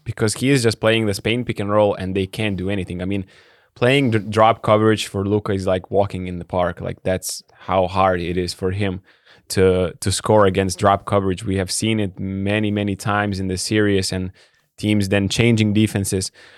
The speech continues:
But you watch the score, you see how easy Luka is, uh, on, in these highlights scoring, and then you're like,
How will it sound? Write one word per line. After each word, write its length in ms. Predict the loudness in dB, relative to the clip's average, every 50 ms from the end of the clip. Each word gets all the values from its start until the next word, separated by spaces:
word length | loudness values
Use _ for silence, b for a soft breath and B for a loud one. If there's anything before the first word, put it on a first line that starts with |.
| b b b
But 180 | 0 0 0 2
you 100 | 0 2
watch 260 | 4 4 4 4 2
the 100 | 0 -2
score, 500 | -2 0 2 4 6 6 6 6 4 2 -2
you 180 | -2 0 0 0
see 240 | 0 0 0 2
how 180 | 4 4 2 2 2
easy 280 | 2 0 2 2 0
Luka 280 | 2 2 0 2 2 0
is, 280 | 0 0 -2 -4 -8 -8 _ -4
uh, 540 | -2 -2 0 0 0 -2 -2 -4 -6 -8 -8 -8
on, 100 | -8 -4
in 200 | -2 0 0 0
these 160 | 0 0 -2 0
highlights 600 | 0 0 2 2 2 2 2 0 -2 -4 -10 -12 _
scoring, 540 | -14 -10 -4 -2 0 0 2 0 -2 -4 -6 -8 -6
and 120 | -4 -2 0
then 140 | 2 2 4
you're 200 | 4 4 4 6
like, 280 | 6 4 4 2 -2 -8